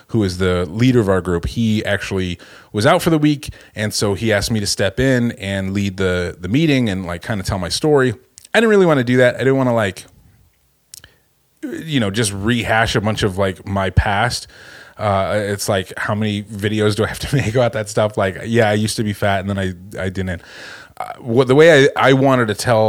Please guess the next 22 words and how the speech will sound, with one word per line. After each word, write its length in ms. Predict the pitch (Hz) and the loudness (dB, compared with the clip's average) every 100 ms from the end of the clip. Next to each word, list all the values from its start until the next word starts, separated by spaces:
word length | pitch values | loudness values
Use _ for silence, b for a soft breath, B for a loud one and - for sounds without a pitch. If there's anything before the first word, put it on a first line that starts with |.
| 107 | 2
or 200 | 113 110 | 4 4
the 80 | |
way 240 | 113 120 127 | 4 6 6
I 40 | |
wanted 240 | 113 120 104 | 6 4 2
to 40 | |
lead 200 | 101 107 | 0 -2
the 60 | 104 | 0
meeting 300 | 147 202 120 | 2 2 2
was, 300 | 101 95 - _ - | 2 0 -6 _ -2
I 60 | 123 | 2
wanted 220 | 131 123 | 4 4
to 60 | 110 | 0
give 280 | 110 113 | 0 -2
my, 260 | 104 104 101 | 0 -2 -2
the 160 | 98 104 | -4 -4
three 300 | - 160 151 | 2 4 6
lessons 400 | 127 110 117 110 | 4 2 -2 -2
that 120 | 98 | -2
I've 180 | 95 87 | -2 -4
learned 420 | 104 135 202 196 _ b b b b _ - | -2 0 0 -4 _ b b b b _ -4
and, 720 | 117 117 113 113 113 110 | -2 0 0 0 0 -2